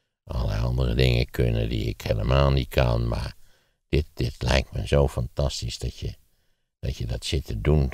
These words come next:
terwijl je weet hoe goed je bent, want dat wist Holbein wel. Ik denk dat de meeste, meeste echt goede schilders altijd geweten hebben dat ze, dat ze echt goed waren. Dat ze, dat ze niet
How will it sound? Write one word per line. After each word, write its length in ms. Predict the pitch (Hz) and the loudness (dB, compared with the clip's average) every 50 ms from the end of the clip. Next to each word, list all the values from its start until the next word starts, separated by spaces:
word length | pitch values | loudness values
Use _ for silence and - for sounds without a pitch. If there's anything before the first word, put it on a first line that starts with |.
| - | -6
terwijl 260 | - - 62 64 60 | -6 -2 0 0 0
je 100 | 58 60 | 0 0
weet 320 | 57 62 76 90 85 - - | 2 4 4 4 4 2 -2
hoe 200 | 64 - 60 52 | -6 -6 -6 -6
goed 300 | - - - 78 - - | -2 0 0 0 2 0
je 80 | - | -2
bent, 280 | 67 71 69 76 80 73 | 0 2 2 4 2 2
want 180 | - 69 67 - | 0 -2 -2 2
dat 180 | 76 69 - | 0 0 0
wist 240 | 69 73 80 82 - | 0 -2 -2 -2 0
Holbein 480 | - 69 69 69 62 65 65 62 57 57 | 0 2 2 2 2 0 -2 -2 0 2
wel. 360 | 64 62 57 - - - - - - - - - - - _ _ _ _ _ _ _ _ - - | 4 4 4 4 2 -4 -6 -4 -4 -4 -4 -6 -12 -20 _ _ _ _ _ _ _ _ -8 -8
Ik 120 | - 57 | -6 -2
denk 220 | - 69 78 76 | 0 2 2 2
dat 200 | - 73 67 - | 2 -2 -2 -2
de 80 | - 65 | -4 -4
meeste, 520 | 71 78 85 101 113 - - - - 65 | -2 0 0 0 0 -2 -2 -2 -2 -2
meeste 480 | 65 67 78 90 104 117 - - - 62 57 60 - _ _ _ _ _ - _ _ _ _ | 0 0 0 0 0 0 -2 -4 -4 -4 -6 -6 -12 _ _ _ _ _ -20 _ _ _ _
echt 280 | - 92 - - - | 0 0 0 0 -4
goede 320 | - - 92 87 78 78 80 | -10 -6 -4 -4 -2 -2 -4
schilders 540 | - - - - 78 78 73 69 69 - - | -4 -4 -4 -4 -4 -4 -4 -6 -8 -8 -6
altijd 380 | - 87 92 - 82 - - | -4 -4 -4 -4 -6 -8 -8
geweten 480 | - - 71 76 76 76 76 - 71 69 | -8 -6 -4 -2 -2 -2 -2 -4 -4 -4
hebben 260 | 67 65 62 65 64 | -4 -2 -4 -4 -6
dat 200 | 64 - 67 - | -6 -6 -6 -6
ze, 240 | - - - 85 - _ _ _ _ _ _ _ _ _ _ _ _ _ _ _ | -6 -8 -10 -10 -12 _ _ _ _ _ _ _ _ _ _ _ _ _ _ _
dat 140 | - 69 - | -6 -4 -4
ze 160 | - - - | -2 -2 -4
echt 180 | - - - - | -4 -4 -6 -8
goed 260 | - - 64 - - | -8 -10 -8 -6 -4
waren. 440 | 62 58 - - - - - - - | -4 -4 -4 -4 -6 -8 -10 -14 -16
Dat 140 | - - - | -12 -6 -6
ze, 200 | - - - - | -4 -4 -4 -6
dat 240 | - - - - - | -8 -8 -10 -8 -8
ze 140 | - - | -8 -8
niet 400 | - - - - - - - - | -6 -6 -6 -8 -8 -10 -16 -20